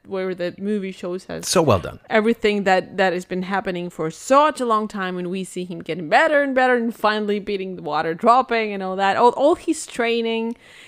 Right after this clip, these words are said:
Speaker 1: it's, it's my favorite part of the movie by far, by far. It's so much fun see him, seeing him build himself up and getting ready to get his revenge.
Speaker 2: And, and more importantly than the skills that he has been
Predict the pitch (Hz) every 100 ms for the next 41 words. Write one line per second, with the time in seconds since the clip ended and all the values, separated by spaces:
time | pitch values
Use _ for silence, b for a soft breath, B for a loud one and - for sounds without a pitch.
0 | B B 233 233 - - - - 233 -
1 | - 285 220 196 190 190 170 185 156 160
2 | 156 147 - - 156 156 - - 160 190
3 | 160 165 - - 165 - - 339 302 214
4 | - - 170 170 - 233 214 202 196 185
5 | 202 b b - - 302 302 262 240 240
6 | 226 b b - 254 254 254 214 202 190
7 | 196 160 - - - _ _ 190 185 180
8 | 175 165 165 170 170 _ - - 170 -
9 | 165 - - - - _ - - 110 104
10 | - 101 98 127 151 123 - 123 104 104
11 | 92 90 85 87 85 82 92 - - 98
12 | 95 90 87 - 80